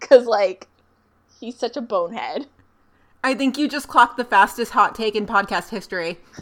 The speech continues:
Speaker 2: 'Cause
Speaker 1: I
Speaker 2: we're, like, six minutes in. <laughs>
Speaker 1: I know, I, 'cause it's, we don't have any news, so. But,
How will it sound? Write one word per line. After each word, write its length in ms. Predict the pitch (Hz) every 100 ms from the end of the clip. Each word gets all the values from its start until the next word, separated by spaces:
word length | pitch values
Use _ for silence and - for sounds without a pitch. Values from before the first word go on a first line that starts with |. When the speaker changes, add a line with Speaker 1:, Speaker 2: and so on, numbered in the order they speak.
| - _ -
Speaker 2:
'Cause 240 | - -
Speaker 1:
I 40 |
Speaker 2:
we're, 100 | 262
like, 140 | 240 240
six 200 | 240 233
minutes 240 | 226 196
in. 300 | 196 185 240 -
<laughs> 40 |
Speaker 1:
I 140 | 214 214
know, 220 | 208 202
I, 200 | 196 214
'cause 160 | 214 277
it's, 200 | 262 -
we 120 | 233
don't 180 | 226 226
have 120 | 226
any 160 | 214 190
news, 340 | 185 175 202 247
so. 400 | 185 175 175 - _ _
But, 160 | - 269